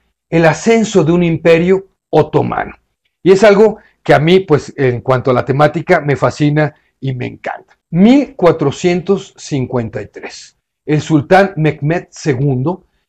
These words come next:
sitia y ataca la gloriosa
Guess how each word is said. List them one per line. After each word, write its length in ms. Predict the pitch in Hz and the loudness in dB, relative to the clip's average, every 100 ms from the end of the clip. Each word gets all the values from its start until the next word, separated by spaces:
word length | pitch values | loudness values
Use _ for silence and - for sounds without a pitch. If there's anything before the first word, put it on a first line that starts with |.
| _ | _
sitia 600 | - - 240 240 208 185 - | -20 2 2 4 2 2 2
y 140 | 151 | 0
ataca 600 | 143 175 170 170 180 175 | 2 2 2 2 -2 -2
la 180 | 139 143 | 0 2
gloriosa 840 | 139 156 151 160 208 208 196 175 | 4 2 2 4 2 2 -4 -4